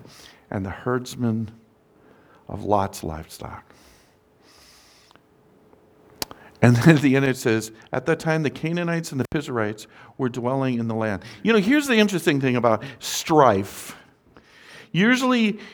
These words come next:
it's not even the main people that have the problem, but it's people that are connected to the people, okay?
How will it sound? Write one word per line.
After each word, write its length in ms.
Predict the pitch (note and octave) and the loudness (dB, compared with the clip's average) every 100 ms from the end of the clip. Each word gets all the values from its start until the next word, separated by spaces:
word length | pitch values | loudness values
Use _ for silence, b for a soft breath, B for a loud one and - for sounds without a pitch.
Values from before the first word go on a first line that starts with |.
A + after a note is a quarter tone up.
| - | 0
it's 240 | D#3 D#3 | 0 2
not 300 | F3 G#3+ A3 F#3 | 4 6 4 2
even 280 | G3 F3 | 2 4
the 80 | D3 | 4
main 420 | C3+ C#3+ E3+ F3 | 4 4 4 2
people 440 | D#3+ C#3 A#2 A2+ G#2+ | 0 -2 -2 0 2
that 200 | G#2+ G#2 | 2 2
have 240 | A#2 G#2+ | -2 -4
the 80 | - | -6
problem, 500 | - A#2 G#2 G2 F#2+ B B | 0 4 4 2 -4 B B
but 120 | D3 C3+ | 0 0
it's 120 | C3 | 0
people 300 | - G3 F3+ | -4 -2 2
that 160 | E3 | 4
are 60 | C#3 | 4
connected 500 | - C3+ C3+ - A2 | 2 2 2 -2 -4
to 100 | A2+ | -2
the 80 | F#2+ | -2
people, 420 | G#2 F2 - D#2 | -4 -8 -10 -14
okay? 340 | E2+ B2+ B2 | -2 2 2